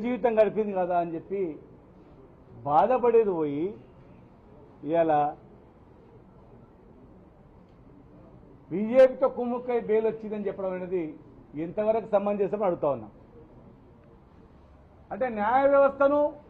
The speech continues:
పార్టీలు నడుపుతాయా? ప్రభుత్వాలు ఐదేళ్లకు ఒకసారి ఉంటాయి, పోతాయి, కానీ జిల్లా కోర్టులు కానీ, హైకోర్టులు కానీ, సుప్రీంకోర్టులు వీళ్ళు ఆ-, అపాయింట్ అయిన తర్వాత జీవిత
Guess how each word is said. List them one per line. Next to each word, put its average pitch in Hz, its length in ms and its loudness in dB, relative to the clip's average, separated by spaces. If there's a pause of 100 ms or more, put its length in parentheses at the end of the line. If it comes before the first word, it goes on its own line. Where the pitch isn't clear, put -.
(180)
పార్టీలు 269 400 2
నడుపుతాయా? 208 420 2 (800)
ప్రభుత్వాలు 269 560 4
ఐదేళ్లకు 277 440 4
ఒకసారి 269 300 4
ఉంటాయి, 277 240 2 (100)
పోతాయి, 277 300 2 (1400)
కానీ 262 280 4 (1900)
జిల్లా 269 240 4 (100)
కోర్టులు 240 360 4
కానీ, 220 200 0 (120)
హైకోర్టులు 254 480 2
కానీ, 247 140 4 (100)
సుప్రీంకోర్టులు 262 600 -2
వీళ్ళు 233 160 2 (100)
ఆ-, 247 160 4 (460)
అపాయింట్ 285 380 0
అయిన 233 220 -4
తర్వాత 185 300 0 (800)
జీవిత 277 220 -2